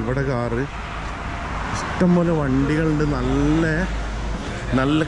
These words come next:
കസ്റ്റമേഴ്സിനോടൊക്കെ ഭയങ്കര നല്ല അടിപൊളി ഡീലിങ്ങും ആണ്. സംഭവം സെറ്റ്. ഇതാ ഇവിടെ നോക്കിക്കോളി വണ്ടികൾ എത്ര എണ്ണാണ് ഉള്ളത്. ഇതാ ഇവിടെ ഇങ്ങനെ വന്നിട്ടുണ്ട്. ഇവിടെ Bolero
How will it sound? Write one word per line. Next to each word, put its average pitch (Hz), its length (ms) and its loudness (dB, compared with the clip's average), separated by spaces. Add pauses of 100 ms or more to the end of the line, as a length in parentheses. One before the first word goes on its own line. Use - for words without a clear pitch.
കസ്റ്റമേഴ്സിനോടൊക്കെ 151 960 0
ഭയങ്കര 120 300 0 (100)
നല്ല 117 140 -2 (100)
അടിപൊളി 131 640 2 (120)
ഡീലിങ്ങും 123 680 2 (100)
ആണ്. 110 160 0 (720)
സംഭവം 147 600 4
സെറ്റ്. 143 240 0
ഇതാ 147 80 4 (100)
ഇവിടെ 160 240 0
നോക്കിക്കോളി 131 340 0 (100)
വണ്ടികൾ 131 380 2
എത്ര - 240 -4
എണ്ണാണ് 131 300 2 (120)
ഉള്ളത്. 135 340 2 (760)
ഇതാ 120 120 2 (120)
ഇവിടെ 123 300 0
ഇങ്ങനെ 131 240 0
വന്നിട്ടുണ്ട്. 123 340 2
ഇവിടെ 120 220 0
Bolero 120 320 2